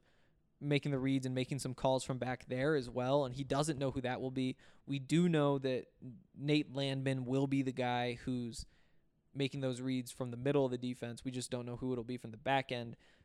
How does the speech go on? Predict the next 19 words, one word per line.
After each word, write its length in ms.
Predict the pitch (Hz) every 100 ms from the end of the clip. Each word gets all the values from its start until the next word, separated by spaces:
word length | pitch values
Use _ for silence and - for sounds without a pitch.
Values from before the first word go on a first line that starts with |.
| _
And 480 | - 123 123 120 117 - _ _ _ _
the 80 | 131
Buffs 280 | 127 143 -
will 100 | 170
figure 320 | - 175 180
that 260 | 170 160 -
out 340 | 135 139 185 -
at 180 | 123 -
camp, 400 | - 147 196 - -
which 260 | 135 151
is 300 | 151 139 131 _
just 400 | - 151 170 -
around 220 | 160 151
the 60 | 139
corner, 420 | - 143 135 131 -
and 200 | 120 117 -
I'm 180 | 156
so 120 | 170 147
excited. 480 | - 131 127 123